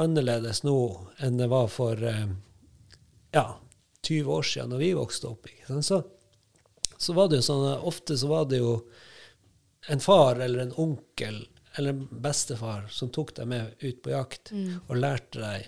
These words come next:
Speaker 1: både det å håndtere våpenet og hvordan du skulle, eh, flå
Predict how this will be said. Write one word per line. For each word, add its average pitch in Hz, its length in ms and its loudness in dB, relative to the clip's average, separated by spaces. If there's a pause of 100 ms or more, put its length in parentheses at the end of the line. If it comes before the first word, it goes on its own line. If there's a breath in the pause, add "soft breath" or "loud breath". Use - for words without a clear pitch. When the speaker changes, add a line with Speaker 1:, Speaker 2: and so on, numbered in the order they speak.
Speaker 1:
både 127 320 -2
det 120 140 0
å 107 80 0
håndtere 110 420 -2
våpenet 156 720 2
og 107 240 -4
hvordan 120 300 -6
du - 40 -2
skulle, 110 440 -2 (680 loud breath)
eh, 113 560 0
flå 143 240 2